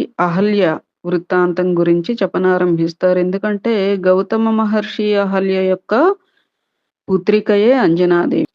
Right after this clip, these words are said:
అహల్యకి ఇంద్రుడికి పుట్టినటువంటి వాడు వాలి. అహల్యకి గౌతమ మహర్షికి జన్మించినటువంటి పుత్రిక అంజనాదేవి. అయితే నేటి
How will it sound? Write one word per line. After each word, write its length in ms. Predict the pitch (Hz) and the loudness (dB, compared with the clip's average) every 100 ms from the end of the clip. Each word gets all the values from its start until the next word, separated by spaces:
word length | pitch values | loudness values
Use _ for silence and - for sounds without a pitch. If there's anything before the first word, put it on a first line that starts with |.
| _ 160 | _ -4
అహల్యకి 640 | 160 214 240 240 233 247 262 311 294 _ _ _ - | 0 2 2 2 2 2 0 0 -4 _ _ _ -4
ఇంద్రుడికి 640 | 202 214 226 233 233 247 262 | 0 2 4 4 2 0 -2
పుట్టినటువంటి 800 | 240 202 208 208 208 196 190 190 | -2 -2 -2 -2 0 0 0 0
వాడు 260 | 185 190 240 170 175 | 2 2 0 0 2
వాలి. 280 | 180 175 - 185 | 2 0 0 0
అహల్యకి 600 | 175 220 247 247 240 262 277 208 | 0 2 2 2 2 2 2 4
గౌతమ 340 | 202 208 240 233 220 | 2 2 2 2 0
మహర్షికి 680 | 202 214 - 214 - 233 254 - | 0 -2 -4 -6 -2 -2 -2 -4
జన్మించినటువంటి 1040 | 190 202 220 220 208 196 196 190 185 202 220 165 170 170 | 0 0 0 0 0 0 2 0 0 0 0 2 2 0
పుత్రిక 380 | 175 - 185 196 247 196 | -4 -2 -4 0 0 0
అంజనాదేవి. 680 | 175 185 185 170 - 147 - 220 | 0 0 0 0 -2 -6 -4 -2
అయితే 280 | 233 269 240 185 190 208 _ _ - 190 | 2 4 4 4 0 -2 _ _ -2 2
నేటి 320 | 196 233 269 | 2 2 2